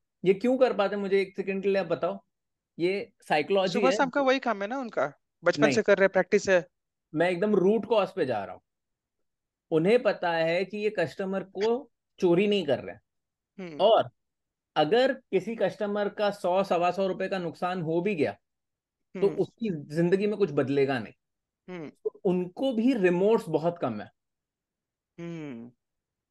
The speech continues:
Speaker 1: हम क्यों सेल नहीं कर पाते कि कहीं ना कहीं हमारे अंदर ये रिमोर्स है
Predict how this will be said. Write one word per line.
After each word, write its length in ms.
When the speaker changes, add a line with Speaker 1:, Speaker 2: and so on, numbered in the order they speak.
Speaker 1:
हम 360
क्यों 200
सेल 300
नहीं 240
कर 160
पाते 280
कि 120
कहीं 320
ना 120
कहीं 140
हमारे 340
अंदर 260
ये 120
रिमोर्स 580
है 300